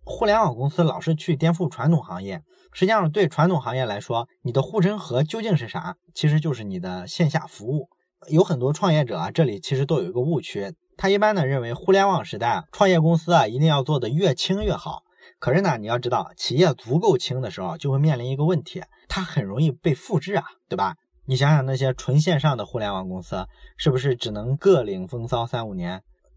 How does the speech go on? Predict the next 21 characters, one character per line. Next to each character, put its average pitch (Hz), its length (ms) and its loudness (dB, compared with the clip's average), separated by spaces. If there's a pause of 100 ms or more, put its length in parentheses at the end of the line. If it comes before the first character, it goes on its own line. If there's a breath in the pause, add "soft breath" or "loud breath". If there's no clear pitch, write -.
(120)
主 139 80 0
要 185 140 6
原 147 200 0
因 208 120 -4
就 190 120 0
是 127 140 -2
你 104 180 -10
这 147 120 0
个 156 100 2
公 139 220 0
司 156 200 -2
啊， 113 140 2
如 110 180 -4
果 110 160 -4
做 131 160 -4
得 101 120 -6
特 - 400 -4
别 120 180 -2
轻 185 400 -2
之 139 80 0
后， 110 300 -6